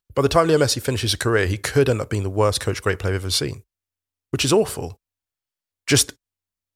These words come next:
what, what is Barcelona more than a club? Like, the morality of that. And I know that you can see it. You can see that it's obviously something which is affecting the fan base, not only because of Xavi's, um,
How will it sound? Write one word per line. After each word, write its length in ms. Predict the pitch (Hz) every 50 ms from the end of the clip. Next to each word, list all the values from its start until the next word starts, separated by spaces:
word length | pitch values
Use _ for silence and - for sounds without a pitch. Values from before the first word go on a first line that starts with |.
| _ _ _ -
what, 180 | 123 127 - 127
what 180 | 143 160 160
is 120 | 165 151 -
Barcelona 420 | - 110 92 85 - - 104 117
more 120 | 131 131
than 100 | 123 131
a 40 | 120
club? 340 | - - - 143 127 107 -
Like, 240 | 95 92 92 92 104
the 80 | 113
morality 520 | 117 113 110 113 131 147 151 135 - - 92
of 120 | 90 - -
that. 200 | - 80 - - -
And 280 | - 107 113 - - - -
I 80 | 120 123
know 200 | 131 139 151 151
that 200 | 117 113 - -
you 100 | 120 107
can 180 | 101 - 120
see 180 | 120 - - 220
it. 100 | - -
You 40 | -
can 120 | - - 110
see 160 | - - 135
that 120 | 110 107
it's 120 | - - -
obviously 320 | 120 104 110 104 - 110
something 220 | 98 - 104 110 104
which 180 | 101 - -
is 100 | 101 90
affecting 300 | 95 - - - - -
the 60 | 101
fan 220 | 92 - 110 107 101
base, 240 | - 92 90 - -
not 160 | 117 113 -
only 140 | 120 110 101
because 280 | - - - 104 90
of 80 | 95 90
Xavi's, 460 | - - 104 92 101 95 92 87 -
um, 360 | 82 90 90 87 90 85 90